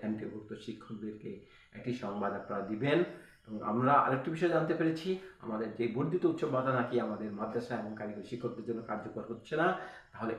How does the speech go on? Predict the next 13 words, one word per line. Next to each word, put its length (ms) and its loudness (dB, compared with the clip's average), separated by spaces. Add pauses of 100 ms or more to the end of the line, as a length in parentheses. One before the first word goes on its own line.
এইখানেও 480 0
তো 140 -2
তার 260 -2
বৈষম্য 420 -2
সৃষ্টি 260 -8
হচ্ছে। 280 -16 (400)
তাই 140 2
এই 60 4
বৈষম্য 420 2
না 180 2
রেখে 360 0 (380)
অবশ্যই 520 10 (320)
আমার 200 6